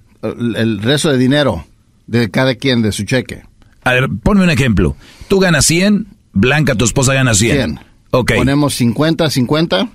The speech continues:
Speaker 1: para pagar los biles.
Speaker 2: Cincuenta dólares cada quien
Speaker 1: Ajá.
Speaker 2: para pagar los biles.
Speaker 1: Claro.
Speaker 2: Se pagan los biles con eso.
Speaker 1: Cincuenta ella, cincuenta yo.
Speaker 2: Ujú.
Speaker 1: Nos quedamos cincuenta y cincuenta cada quien.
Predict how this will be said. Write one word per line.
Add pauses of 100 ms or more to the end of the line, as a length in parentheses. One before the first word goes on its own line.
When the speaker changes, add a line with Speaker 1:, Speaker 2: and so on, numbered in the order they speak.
(560)
Speaker 1:
para
pagar
los
biles.
Speaker 2:
Cincuenta
dólares
cada
quien
Speaker 1:
Ajá. (200)
Speaker 2:
para
pagar
los
biles.
Speaker 1:
Claro.
Speaker 2:
Se
pagan
los
biles
con
eso. (460)
Speaker 1:
Cincuenta
ella,
cincuenta
yo.
Speaker 2:
Ujú.
Speaker 1:
Nos
quedamos
cincuenta
y
cincuenta
cada
quien.